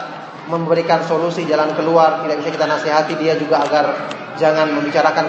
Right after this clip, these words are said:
kejelekan orang lain kecuali untuk dinasihati, tujuan nasihat, maka tidak boleh didengar. Ya, nasihatnya lebih bagus anjurkan sama temannya itu untuk,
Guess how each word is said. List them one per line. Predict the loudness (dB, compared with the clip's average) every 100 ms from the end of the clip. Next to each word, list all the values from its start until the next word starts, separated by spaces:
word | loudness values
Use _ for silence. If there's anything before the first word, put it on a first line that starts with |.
| -2
kejelekan | -2 0 -2
orang | 0 0 2
lain | 2 2 0
kecuali | 0 0
untuk | -2 -4 -4
dinasihati, | -2 -2 0 2 2 2 -4
tujuan | -2 0 0
nasihat, | -2 0 0 0 -4 -8 -10 -12 -6
maka | -2 0
tidak | 2 4
boleh | 6
didengar. | 4 4 2 0 -4 -8 -10 -12 -14 -14 -2
Ya, | 2 4
nasihatnya | 4 4 2 4 2 2 2 0
lebih | 2 4
bagus | 4 2 -2 0
anjurkan | 0 2 2 4
sama | 2 2
temannya | 2 2 2 2
itu | 2
untuk, | 4 4